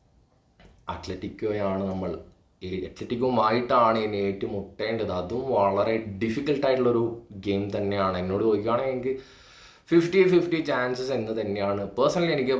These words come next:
പറയാനുള്ളത്. കാരണം പഴയ അത്ലറ്റിക്കോ മാഡ്രിഡ് അല്ല, പഴയ ആ ഒരു ബസ് പാർക്കിംഗ് ടാക്ടിക്സ് അല്ല ഇപ്പോൾ സിമിയോണി യൂസ് ചെയ്യുന്നത്. സിമിയോണിയുടെ ആ ഒരു സബ്സ്റ്റിറ്റ്യൂട്ടലിനെ, സബ്സ്റ്റിറ്റ്യൂട്ടലിനും വളരെ പെർഫെക്റ്റ് ആയിട്ടാണ്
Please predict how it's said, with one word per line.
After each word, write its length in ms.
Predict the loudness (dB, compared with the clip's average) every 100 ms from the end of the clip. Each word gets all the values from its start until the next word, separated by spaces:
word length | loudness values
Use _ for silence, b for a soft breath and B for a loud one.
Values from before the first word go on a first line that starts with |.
| 2
പറയാനുള്ളത്. 640 | 2 0 -2 -2 -2 -4 -6 -6
കാരണം 260 | -6 -6 -10 -18 -10
പഴയ 380 | -8 -6 -4 -6 -6
അത്ലറ്റിക്കോ 440 | -8 -8 -6 -6 -6
മാഡ്രിഡ് 420 | -4 -4 -4 -4
അല്ല, 160 | -4 -2 -4 B B -8
പഴയ 220 | -4 0
ആ 100 | 2 2
ഒരു 100 | 2 2
ബസ് 220 | 2 0 2
പാർക്കിംഗ് 420 | 2 2 0 -2
ടാക്ടിക്സ് 440 | 0 0 -2 -4 0
അല്ല 180 | 2 2 -2 B B B B
ഇപ്പോൾ 180 | _ -4 -2
സിമിയോണി 360 | -4 -2 -2
യൂസ് 340 | 0 0 0 0
ചെയ്യുന്നത്. 360 | 0 2 0 0
സിമിയോണിയുടെ 680 | -2 -2 -2 -4 -4 -2
ആ 120 | -2
ഒരു 240 | -2 0 0 -2 -8 _ _ _ _ _ _ _ _ -20 -6
സബ്സ്റ്റിറ്റ്യൂട്ടലിനെ, 720 | -4 -4 0 0 2 0 -2 -4 -8
സബ്സ്റ്റിറ്റ്യൂട്ടലിനും 680 | -4 -4 -4 -2 -2 -2 -2 2
വളരെ 440 | 4 4 2 0 -4 -12 _
പെർഫെക്റ്റ് 760 | 0 2 4 2 2 -4 -2 2 2
ആയിട്ടാണ് 520 | 2 2 4 4